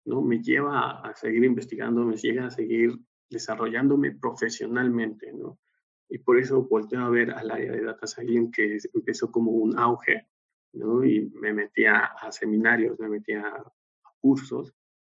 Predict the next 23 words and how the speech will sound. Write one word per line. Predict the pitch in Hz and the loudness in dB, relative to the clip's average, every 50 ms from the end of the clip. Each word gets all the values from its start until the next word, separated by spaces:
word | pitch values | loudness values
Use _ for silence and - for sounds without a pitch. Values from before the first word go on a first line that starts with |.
| _ _ _ _ - | _ _ _ _ -12
para | 110 107 - - | -12 -12 -8 -2
poder | 107 104 104 104 101 - | 0 2 2 2 0 0
ser | - 120 110 104 | 0 0 2 4
uno, | 104 104 101 101 - - - | 4 4 2 0 -4 -8 -12
¿no? | - 62 67 | -10 -8 -8
Y | 65 64 - - 120 117 | -6 -6 -2 2 4 4
al | 117 120 117 | 4 4 4
final, | 120 127 127 127 127 127 131 143 151 143 | 4 6 6 8 6 6 4 6 6 6
y | 113 110 107 - - - - - _ _ - | 6 4 2 -4 -8 -10 -12 -14 _ _ -20
hace | - - - 117 | -16 -10 -10 -10
poco | - - 113 113 - - 120 113 110 - - | -6 -8 -10 -8 -2 0 2 2 2 0 -4
terminó | 110 107 107 107 107 110 113 | -8 -4 -2 0 2 2 4
un | 117 113 | 4 2
diplomado | 110 113 110 113 104 104 104 104 104 107 110 110 | 2 0 0 0 0 0 0 -2 0 0 0 2
de | 110 104 107 113 - - _ _ _ - - - _ _ _ _ _ _ _ _ _ _ | 0 0 -2 -4 -8 -12 _ _ _ -20 -20 -20 _ _ _ _ _ _ _ _ _ _
científico | - - 113 107 - 107 110 113 113 117 113 | -6 -4 -4 -2 -4 -6 -8 -6 -4 -2 0
de | 107 104 | 2 2
datos | 104 104 104 - - - | 2 0 -2 -6 -8 -8
por | - 101 101 | -8 -10 -8
la | 98 101 | -6 -6
Universidad | 104 107 104 104 104 - 110 107 107 107 107 | -4 -4 -4 -6 -6 -6 -6 -4 -4 -4 -4
de, | 110 107 - - - - - - - | -4 -6 -6 -8 -10 -12 -16 -16 -16
o, | - 104 104 | -14 -14 -14